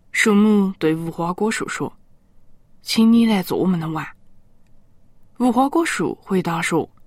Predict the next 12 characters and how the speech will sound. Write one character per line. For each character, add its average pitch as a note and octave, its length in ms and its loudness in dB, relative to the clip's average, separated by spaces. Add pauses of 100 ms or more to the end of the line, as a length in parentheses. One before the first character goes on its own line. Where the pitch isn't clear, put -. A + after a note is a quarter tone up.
(960)
：“我 G#3 200 2
岂 A3 240 2
肯 A3+ 300 2
止 A#3+ 160 -2
住 D3 300 0
所 B3+ 260 0
结 A#3 220 2
甜 G#3 280 0
美 A#3+ 140 4
的 A#3 80 4
果 A#3+ 220 -2
子， D#3 300 -4